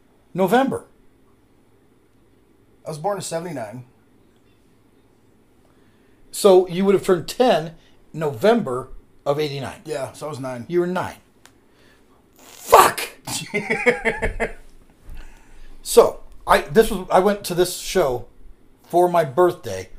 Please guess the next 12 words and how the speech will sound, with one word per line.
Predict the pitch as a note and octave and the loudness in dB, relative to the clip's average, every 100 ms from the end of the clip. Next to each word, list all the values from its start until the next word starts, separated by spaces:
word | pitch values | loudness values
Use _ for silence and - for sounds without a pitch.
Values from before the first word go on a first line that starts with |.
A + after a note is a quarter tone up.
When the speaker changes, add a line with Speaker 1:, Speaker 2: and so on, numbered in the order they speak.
| - - - - | -18 -20 -20 -10
Speaker 1:
with, | B2+ D#3 D3 - | 0 2 0 -8
uh, | B2 G#2+ E2+ D2 - - - - - - _ _ _ _ - | -6 -4 -4 -6 -12 -16 -20 -20 -20 -20 _ _ _ _ -4
and | D3+ D3+ | 0 4
I | |
would | E3+ | 4
have | F3 | 4
been | F#3 | 2
in | |
junior | C#3+ F3+ F#3+ | 0 -2 -2
high. | F3+ B2 F#2+ - _ - - - - | -2 -4 -6 -10 _ -20 -20 -18 -14
My | B2+ C#3 | -6 -6
buddy | G#2+ F#3 A#3 F3+ E3 | 2 6 6 4 0